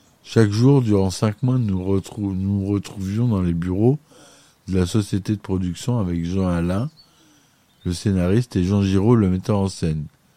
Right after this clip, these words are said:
Nous avons mis le livre de René Fallet complètement à plat et nous avons reconstruit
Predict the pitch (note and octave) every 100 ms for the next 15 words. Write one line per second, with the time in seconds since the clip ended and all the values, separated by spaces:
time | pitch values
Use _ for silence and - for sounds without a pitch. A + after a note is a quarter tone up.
0 | _ _ _ _ F#2 F#2+ F#2+ G2+ G2+ A2
1 | A2+ G2+ F2+ A2 F#2+ F#2 F2+ F#2+ G2+ -
2 | E2+ F2 A#2 - G2+ G#2 G2 A2+ F2+ E2
3 | G2+ G#2 B2 G2 F#2+ F2+ F#2 F2+ G2+ G#2
4 | G#2 - F2+ D#2+ - A2+